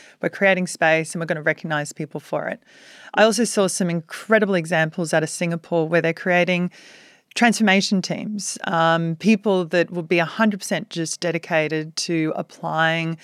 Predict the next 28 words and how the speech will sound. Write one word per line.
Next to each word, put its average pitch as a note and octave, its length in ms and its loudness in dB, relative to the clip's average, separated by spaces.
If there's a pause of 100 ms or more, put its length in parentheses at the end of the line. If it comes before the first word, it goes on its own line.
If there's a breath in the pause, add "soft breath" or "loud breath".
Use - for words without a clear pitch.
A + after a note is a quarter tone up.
(280 loud breath)
their F#3+ 280 2
knowledge D#3 460 -2
on E3+ 100 -4
how D#3+ 240 0
to D3+ 80 -6
improve D#3 840 -4 (100)
business F#3 260 0
process D#3 420 -4
and D#3+ 80 -6
operations. D#3 720 -6 (460 loud breath)
So B3+ 320 6
I A3+ 100 4
think E4 240 0
the A#3 120 4
answer G#3+ 180 4
to G#3+ 60 -4
the G3+ 100 0
question F#3+ 360 0
is, F3 200 -2
is F3 160 -2
creating F3+ 340 2
space, - 840 0 (840 soft breath)
talking G#3 360 4
about F3 240 4
as E3+ 100 -4
a E3+ 60 -4
leadership F3 520 -2
team, F3 480 -2